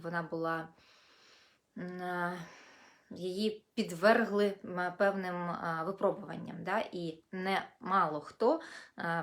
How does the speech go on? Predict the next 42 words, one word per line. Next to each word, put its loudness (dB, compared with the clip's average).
реально 0
просто -6
не -2
може -2
дивитися -6
в -10
майбутнє, -4
не -6
може -4
наразі -6
мріяти, -2
не -6
може, -6
а, -4
будувати -2
плани, 2
бо 0
взагалі -4
не -2
вірить -4
в -20
те, -4
що -6
це -4
в -6
принципі -6
можливо, -2
і, -8
м, -10
а, -8
взагалі -2
не -2
знає, -2
як -4
це -6
робити -4
в -14
цих -6
умовах, -2
коли 2
в -20
принципі, 2